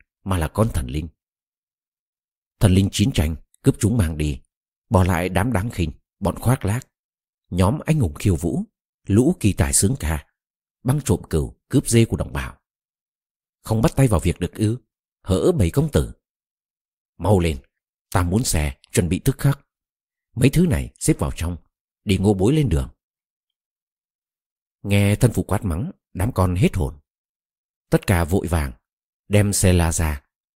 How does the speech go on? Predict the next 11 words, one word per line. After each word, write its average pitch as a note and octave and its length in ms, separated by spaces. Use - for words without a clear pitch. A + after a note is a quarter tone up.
xe E3+ 220
đẹp, D#2 320
bánh A2 240
mới, F#2 260
vừa G#2 140
làm D2+ 240
xong. D#2+ 260
Buộc G#2 200
chặt - 160
bên G2+ 180
trong, F2 260